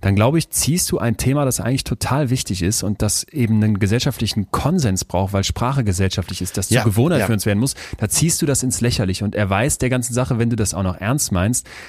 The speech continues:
Speaker 1: einen unglaublichen Bärendienst. Also ich glaube, man sollte wirklich gucken, dass man da, äh, diese Brücken baut, die wir schon mal angesprochen haben. Und
Speaker 2: Ja,
Speaker 1: jetzt
Speaker 2: du hast
Speaker 1: nicht
Speaker 2: grad
Speaker 1: mit
Speaker 2: was sehr
Speaker 1: Drucker
Speaker 2: Wichtiges
Speaker 1: kommt.
Speaker 2: gesagt. Wir brauchen Konsens. Und darum geht's. Und alles, was zur Verhärtung der Fronten beiträgt,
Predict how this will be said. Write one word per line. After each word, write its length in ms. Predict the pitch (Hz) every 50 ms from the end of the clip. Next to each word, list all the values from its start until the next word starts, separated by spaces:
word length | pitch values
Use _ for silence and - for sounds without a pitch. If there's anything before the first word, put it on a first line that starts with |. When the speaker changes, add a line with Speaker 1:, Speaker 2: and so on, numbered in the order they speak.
| - - _ -
Speaker 1:
einen 160 | 107 107 110
unglaublichen 580 | - 131 135 139 127 120 131 - - 110 101
Bärendienst. 800 | 101 107 113 113 104 95 82 - 85 82 85 - - - - - - _
Also 120 | - 95 90
ich 60 | -
glaube, 200 | 120 117 98 127
man 100 | 131 123
sollte 340 | 120 127 135 127 127 101 95
wirklich 320 | 131 - - 135 - -
gucken, 280 | - 143 139 - 147 117
dass 160 | 113 104 -
man 160 | 113 107 101
da, 280 | 104 104 110 123 139 -
äh, 260 | - 135 123 120 117
diese 200 | 113 113 107 117
Brücken 300 | - 117 131 - 135 113
baut, 280 | 98 92 90 85 87 -
die 60 | 87
wir 100 | 92 92
schon 140 | - - 95
mal 80 | 85 87
angesprochen 460 | 90 87 - - - 76 87 85 85
haben. 260 | 85 82 87 87 - - _ _ _ _ _ _ _ _ _ _ _ _
Und 80 | - 98
Speaker 2:
Ja, 60 | -
Speaker 1:
jetzt 80 | 101 107
Speaker 2:
du 40 |
hast 60 | 127 110
Speaker 1:
nicht 140 | 120 -
Speaker 2:
grad 100 | - 160
Speaker 1:
mit 80 | 131 -
Speaker 2:
was 160 | 165 143 -
sehr 100 | - 170 180
Speaker 1:
Drucker 60 | 165 180
Speaker 2:
Wichtiges 280 | - - 127 120 120 85
Speaker 1:
kommt. 60 | -
Speaker 2:
gesagt. 540 | 110 90 80 90 76 - - - - - - - -
Wir 120 | 104 98
brauchen 320 | - 113 127 123 127 110 -
Konsens. 680 | - 135 131 139 98 82 76 65 67 64 - - - - _ _ _ _ _ _ _ _ - - - - _ _ - _ _ - _ - - - _
Und 180 | 107 98 120
darum 240 | 127 131 135 123 113
geht's. 420 | - 101 87 82 73 - - - -
Und 260 | - 104 98 95 -
alles, 260 | 123 156 180 160 131
was 140 | 151 147 -
zur 120 | - 139
Verhärtung 520 | - - 120 107 113 131 147 147 143 117 104
der 120 | 95 92 -
Fronten 420 | - 123 131 - - 76 92 87
beiträgt, 680 | 90 90 104 107 - - 82 80 95 117 - - -